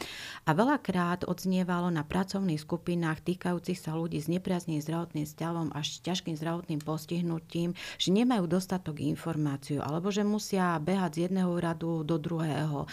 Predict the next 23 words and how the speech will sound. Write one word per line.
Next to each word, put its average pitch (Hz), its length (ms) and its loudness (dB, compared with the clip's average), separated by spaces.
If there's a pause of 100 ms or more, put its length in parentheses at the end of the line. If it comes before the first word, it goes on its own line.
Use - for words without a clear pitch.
(260)
nemajú 185 720 4
presne 180 640 2 (480)
vymedzené 170 640 2
kompetencie, 175 880 2
teda 160 240 -2
nevedia 170 480 2
presne 160 400 -2
o - 0 -
kompetenciách, 165 680 -2 (260)
čo 185 240 2 (240)
každý 170 480 0
úrad 175 320 4
môže, 170 560 2
má, 165 640 2
alebo 151 480 2
je 156 160 4
jeho 165 320 4
povinnosťou, 175 720 0
alebo 151 320 0
možno 156 400 0
len 160 160 2
na 147 80 2
nejakej 151 560 -2